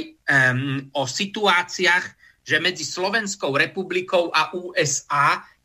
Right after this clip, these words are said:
nebude panovať taká harmónia, ako panuje medzi oboma vládami v súčasnosti, ale že sa, em, vzťahy podstatne zhoršia.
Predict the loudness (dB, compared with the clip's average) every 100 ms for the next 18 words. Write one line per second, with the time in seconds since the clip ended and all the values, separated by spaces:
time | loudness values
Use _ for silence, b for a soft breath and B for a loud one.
0 | 2 2 2 0 0 2 2 2 2 2
1 | 0 0 -2 0 0 0 2 0 -2 -4
2 | -4 -4 -2 -2 -2 -6 -8 -4 -2 0
3 | 0 0 0 0 0 0 -2 0 2 2
4 | 2 2 2 2 0 0 -4 -8 -4 -4
5 | -4 -4 -4 -6 -4 -2 -4 B B B
6 | 2 4 2 0 2 2 0 B B B
7 | 0 2 2 -2 -6 -2 0 0 -4 -8
8 | -10 -6 -6 -4 -4 -2 -2 0 -4 -6
9 | -10